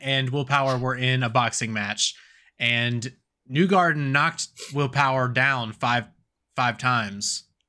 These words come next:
but through the rest of the rounds, like the,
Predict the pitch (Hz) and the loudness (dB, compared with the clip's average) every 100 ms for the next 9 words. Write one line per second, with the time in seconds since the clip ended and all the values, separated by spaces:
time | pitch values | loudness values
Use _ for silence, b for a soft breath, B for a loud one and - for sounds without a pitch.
0 | _ _ 120 107 104 - - _ _ _ | _ _ -6 -4 -4 -8 -14 _ _ _
1 | _ _ _ _ _ _ 139 131 127 120 | _ _ _ _ _ _ 0 2 2 2
2 | 123 139 165 - 135 120 113 113 117 113 | 2 2 2 -2 -2 -2 0 0 -2 -4
3 | 107 | -6